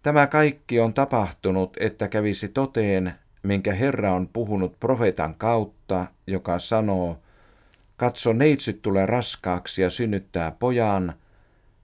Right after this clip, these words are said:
ja tälle on annettava nimi Immanuel, mikä käännettynä on Jumala meidän kanssamme." Herättyvän unesta Joosef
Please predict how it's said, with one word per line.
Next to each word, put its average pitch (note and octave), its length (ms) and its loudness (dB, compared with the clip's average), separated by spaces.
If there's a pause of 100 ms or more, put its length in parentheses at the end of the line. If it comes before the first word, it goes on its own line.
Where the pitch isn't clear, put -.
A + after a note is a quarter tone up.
(120)
ja G#2 100 0
tälle B2+ 440 4
on G2+ 160 0
annettava G2 640 -2
nimi G2+ 460 0
Immanuel, E2+ 1000 -2 (640)
mikä G2 240 0
käännettynä F#2+ 920 -2
on E2+ 360 -4 (340)
Jumala G#2 560 0
meidän E2+ 440 -4
kanssamme." C#2+ 760 -8 (1400)
Herättyvän C#3+ 560 2
unesta B2 480 0
Joosef G#2 420 2